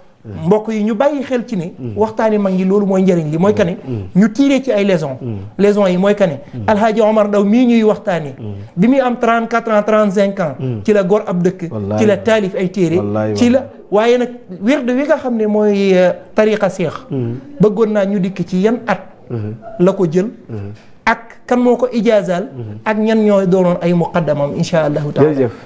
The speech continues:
Speaker 1: Seydi Hadji
Speaker 2: Su ko defee
Speaker 1: Mandam.
Speaker 2: ñu door a dikk nag ci dëkk bi nga xam ne mooy Daaru Salaam Ndaween.
Speaker 1: Waaw.
Speaker 2: Ak it nag
Speaker 1: Mhm.
Speaker 2: maa ngi dégg ci, ci ñu am, maa ngi dégg ci ñuy nettali.
Speaker 1: Mhm.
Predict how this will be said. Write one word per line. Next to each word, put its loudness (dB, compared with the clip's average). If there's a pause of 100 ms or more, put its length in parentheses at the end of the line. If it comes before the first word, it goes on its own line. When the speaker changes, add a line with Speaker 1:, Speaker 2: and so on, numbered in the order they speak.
(120)
Speaker 1:
Seydi 0
Hadji 2
Speaker 2:
Su 0
ko 4
defee 4 (100)
Speaker 1:
Mandam. -2
Speaker 2:
ñu -2
door 2
a 2
dikk -10
nag -4
ci -6
dëkk 0
bi -2
nga 2
xam -2
ne -2
mooy 2
Daaru 2
Salaam 0
Ndaween. 0 (120)
Speaker 1:
Waaw. -4
Speaker 2:
Ak 0
it -4
nag 0
Speaker 1:
Mhm. -6
Speaker 2:
maa 4
ngi 0
dégg 0
ci, -2 (600)
ci 2
ñu 4
am, 2 (220)
maa 4
ngi -2
dégg -2
ci 0
ñuy 4
nettali. 0
Speaker 1:
Mhm. -10